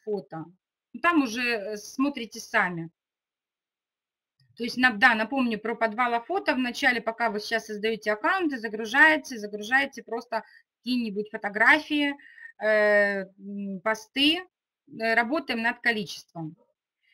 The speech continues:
И дальше акцент, шапка и топ-девять. Сейчас мы немножко подробнее пройдемся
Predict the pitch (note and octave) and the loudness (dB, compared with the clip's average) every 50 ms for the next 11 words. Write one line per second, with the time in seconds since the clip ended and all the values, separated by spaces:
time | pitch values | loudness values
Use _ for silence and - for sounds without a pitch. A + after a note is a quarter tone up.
0 | _ _ _ _ - D4 E4+ G4+ C4+ C4 D4 D4 C#4+ - - C4+ C4 - _ - | _ _ _ _ -8 -2 0 0 6 8 8 8 8 6 0 0 0 -2 _ 0
1 | D#4+ E4+ E4+ D4 C#4+ - - - D4 D4+ E4 D#4 - - B3+ A3 G#3+ - B3+ B3+ | 2 4 4 2 0 -2 -4 0 2 2 2 2 0 -2 -2 -2 -2 -4 -8 -8
2 | G#3+ F#3+ F3 F#3+ G#3 F#3+ E3 E3 E3 D#3 - - C#4 D#4 D4+ D4 C#4+ C4 B3 A3 | -8 -8 -8 -6 -6 -6 -6 -6 -8 -10 -4 0 0 0 2 2 -2 -2 -2 -6
3 | - - G#3+ A#3+ B3 - - A3+ - A#3 A3+ A3 B3+ C#4+ B3+ B3+ B3 A3+ G#3 G#3+ | -10 -12 -12 -12 -12 -10 -12 -8 -6 -6 -6 -4 -4 -4 -4 -2 -4 -4 0 0
4 | A3+ A3+ G3 F#3+ F#3 F3+ F3+ E3 - - D4 | 0 0 0 -4 -6 -8 -8 -10 -4 -2 -2